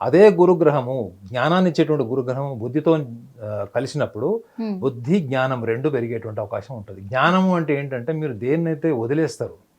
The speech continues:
Speaker 1: మీలో మీ, మిమ్మల్ని మీరు అంతర్ముఖులు చేసుకొని మీ యొక్క పాత్ర ఏంటి అని ఆలోచించుకునేది జ్ఞానం.
Speaker 2: Hmm.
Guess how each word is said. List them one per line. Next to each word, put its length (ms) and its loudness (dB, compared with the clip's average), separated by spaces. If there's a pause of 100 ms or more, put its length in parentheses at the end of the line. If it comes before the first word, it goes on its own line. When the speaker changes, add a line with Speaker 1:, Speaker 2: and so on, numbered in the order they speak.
(760)
Speaker 1:
మీలో 500 6
మీ, 160 -2
మిమ్మల్ని 420 4
మీరు 260 4
అంతర్ముఖులు 640 4
చేసుకొని 480 0
మీ 160 -4
యొక్క 320 4
పాత్ర 480 4
ఏంటి 320 4
అని 120 2
ఆలోచించుకునేది 720 -2
జ్ఞానం. 320 -6 (460)
Speaker 2:
Hmm. 120 -4